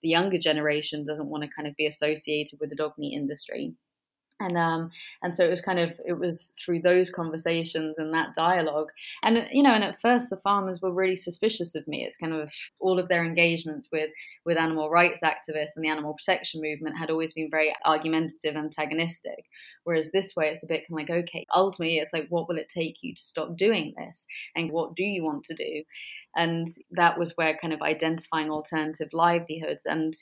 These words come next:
you know, and also an opportunity to save those animals there and then came around, because, you know, whilst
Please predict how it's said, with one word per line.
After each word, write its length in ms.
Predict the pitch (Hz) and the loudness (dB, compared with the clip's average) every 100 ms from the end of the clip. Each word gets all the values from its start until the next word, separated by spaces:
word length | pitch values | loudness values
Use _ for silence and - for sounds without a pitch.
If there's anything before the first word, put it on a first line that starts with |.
| - | -10
you 100 | - | -4
know, 140 | 190 165 | 0 2
and 100 | 165 | 2
also 340 | 165 160 165 | 0 -2 -2
an 80 | 160 | -2
opportunity 560 | 156 - 170 156 156 156 | -2 -4 -4 -2 -2 -6
to 120 | - | -6
save 400 | - 165 160 160 - - | 0 4 4 2 0 0
those 260 | 165 160 | 2 2
animals 480 | 170 156 156 156 156 | 2 0 -2 -4 -2
there 200 | 160 156 | 0 0
and 140 | 151 160 | 0 0
then 360 | 160 139 151 - - - - - | 0 0 -4 -10 -16 -16 -16 -6
came 240 | 165 160 | 0 0
around, 580 | 156 160 165 143 - 165 - | 2 4 4 2 -4 -10 -8
because, 560 | 160 160 160 160 160 | -4 0 2 2 -2
you 160 | - 165 | -4 -4
know, 160 | 156 160 | -2 -2
whilst 560 | 160 156 156 - - | 0 0 0 -6 -10